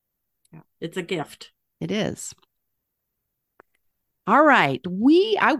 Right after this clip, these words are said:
Speaker 2: next thing I'd like to do is a couple of rapid fire questions. So these are easy, but I'm gonna throw 'em at you a little bit quickly. So we'll start with,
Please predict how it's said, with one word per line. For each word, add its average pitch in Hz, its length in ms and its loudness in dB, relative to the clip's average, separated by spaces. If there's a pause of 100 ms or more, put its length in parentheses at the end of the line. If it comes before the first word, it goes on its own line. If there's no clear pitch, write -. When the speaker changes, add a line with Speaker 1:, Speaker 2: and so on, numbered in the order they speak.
(140)
Speaker 2:
next 302 220 0
thing 349 120 -2
I'd 294 120 0
like 269 160 -4
to 233 80 -12
do 240 120 -4
is 214 140 -4
a 160 40 -8
couple - 280 -8
of 151 100 -6
rapid 165 500 -4
fire 147 400 -6
questions. - 680 -10
So 139 320 -4
these 185 220 -6
are 202 60 0
easy, 302 420 2 (520)
but 165 120 -4
I'm 165 100 -4
gonna 180 140 -4
throw 247 260 0
'em 247 100 0
at 233 180 -4
you 269 280 -8
a 170 220 -2
little 185 180 -4
bit 214 140 -4
quickly. - 400 -10
So 165 600 2 (260)
we'll 202 100 -8
start 240 320 -2
with, 220 340 -4